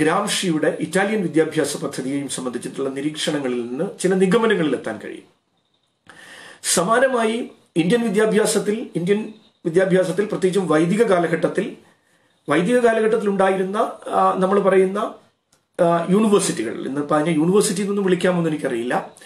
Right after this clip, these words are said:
വിദ്യാകേന്ദ്രങ്ങളായിരുന്ന, ആ, ഒരുപാട് സർവകലാശാലകളെ കുറിച്ച് നമ്മൾ പറയാറുണ്ട്. നളന്ദയെന്നോ തക്ഷശിലയെന്നോ വിക്രമാശിലയെന്നോ നാദിയയെന്നോ വളഭിയെന്നോ ഒക്കെ പറയുന്ന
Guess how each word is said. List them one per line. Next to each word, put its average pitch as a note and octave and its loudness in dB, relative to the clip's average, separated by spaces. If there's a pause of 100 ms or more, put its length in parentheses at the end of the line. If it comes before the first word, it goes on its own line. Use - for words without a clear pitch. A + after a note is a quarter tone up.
(400)
വിദ്യാകേന്ദ്രങ്ങളായിരുന്ന, D#3+ 0 (800)
ആ, C#3 2 (400)
ഒരുപാട് E3+ 0
സർവകലാശാലകളെ E3+ 0
കുറിച്ച് D#3 -4
നമ്മൾ C#3 -4
പറയാറുണ്ട്. D3+ -2 (200)
നളന്ദയെന്നോ C#3 -2
തക്ഷശിലയെന്നോ C3 -2
വിക്രമാശിലയെന്നോ C3 -2
നാദിയയെന്നോ C3 0
വളഭിയെന്നോ D3 0
ഒക്കെ - -8
പറയുന്ന B2+ -4